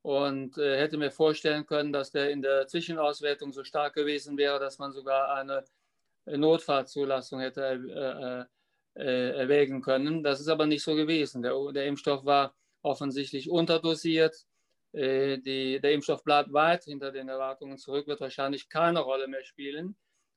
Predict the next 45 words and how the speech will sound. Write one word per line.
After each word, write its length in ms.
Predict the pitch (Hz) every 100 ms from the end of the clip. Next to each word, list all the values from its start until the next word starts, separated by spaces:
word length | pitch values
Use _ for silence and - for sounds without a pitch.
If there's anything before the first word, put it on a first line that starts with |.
| -
Und 100 | 143
das 200 | 147 151
habe 140 | 151
ich 60 | 151
dann 160 | 156
auch 100 | 151
eingeräumt. 640 | 156 156 147 120 117 143 143 _
Das, 260 | - 120 -
also 440 | 143 127 135 135
da, 400 | 135 135 139 143
also 380 | - 135 139 135
bin 180 | 143 143
ich 160 | 135
dann 160 | - 135
auch 160 | 127 143
ehrlich 480 | 156 151 156 151
und 100 | 143
sage, 260 | - 139 135
dass 120 | 135
ich 80 | -
mich 80 | 135
da 100 | 135
getäuscht 520 | 131 - 147 147 -
habe. 280 | 151 147 135 _ _ _ -
Ich 160 | -
kann 320 | - 147 151 151
dann 180 | 143
auch 140 | 143 135
begründen, 460 | - 147 156 147 143
weshalb 500 | 135 - 143 156 156
das 280 | 165 160 -
so 140 | 156
war. 240 | 156 151 - _ _ _ _ -
Und 340 | 139 139 135
also, 380 | 147 131 135 135 139 143 -
äh, 240 | 151 131 127 127 131 156
dass 220 | 135 127
ich 80 | 147
über 140 | 143
mich 100 | 139
selbst 320 | 151 147 151
lachen 300 | 156 156 170
kann, 240 | 160 156 151
ist 240 | 143 -
wichtig, 440 | 165 175 185 190